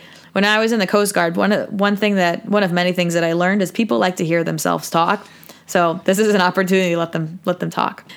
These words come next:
Think, like we said before, you wanna think about that body language, your body language, their body language, watch their body language. You know, we learn a lot about the placement of our bodies, um, and w-, whether we're open and we're closed.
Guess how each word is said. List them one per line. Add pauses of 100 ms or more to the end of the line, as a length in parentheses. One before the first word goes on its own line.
Think,
like
we
said
before,
you
wanna
think
about
that
body
language,
your
body
language,
their
body
language, (240)
watch
their
body
language. (500)
You
know,
we
learn
a
lot
about
the
placement
of
our
bodies, (400)
um,
and
w-,
whether
we're
open
and
we're
closed.